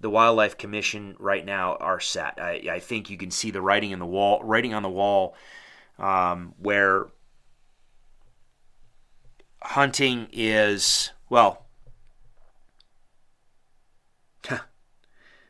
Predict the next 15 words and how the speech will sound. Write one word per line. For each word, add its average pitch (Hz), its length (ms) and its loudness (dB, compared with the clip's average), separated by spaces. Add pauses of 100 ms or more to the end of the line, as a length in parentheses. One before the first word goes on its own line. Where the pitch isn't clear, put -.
(200)
do 104 140 -2
I 95 100 0
put - 220 -12
this? - 280 -10 (640)
You 180 200 8
only 156 200 4
have 123 200 4
a 101 40 -2
couple 107 260 -2
people 98 300 -8
on 95 160 0
that 82 140 -8
Wildlife 90 420 -2
Commission 87 420 -10
that 80 220 -12